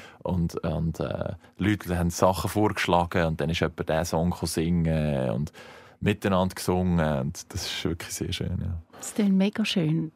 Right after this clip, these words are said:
Speaker 2: Das könnte man ja aber auch vielleicht offiziell an einem Ort machen, wo es halt erlaubt ist. Weißt du,
Speaker 1: Ja,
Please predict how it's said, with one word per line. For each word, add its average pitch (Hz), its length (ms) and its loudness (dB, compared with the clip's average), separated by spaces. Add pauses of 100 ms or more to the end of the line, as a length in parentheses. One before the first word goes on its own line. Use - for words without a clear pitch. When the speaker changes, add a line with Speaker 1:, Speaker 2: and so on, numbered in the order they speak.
(140)
Speaker 2:
Das 240 180 2
könnte 247 200 4
man 247 100 8
ja 233 120 6
aber 220 360 4
auch 233 200 2
vielleicht 226 340 0
offiziell 220 680 2
an 214 140 6
einem 208 160 6
Ort 214 480 2
machen, 196 640 2
wo 196 220 -2
es 196 100 -2
halt 196 160 2
erlaubt 185 680 0
ist. - 380 -6 (500)
Weißt - 240 8
du, 262 60 8
Speaker 1:
Ja, 170 280 4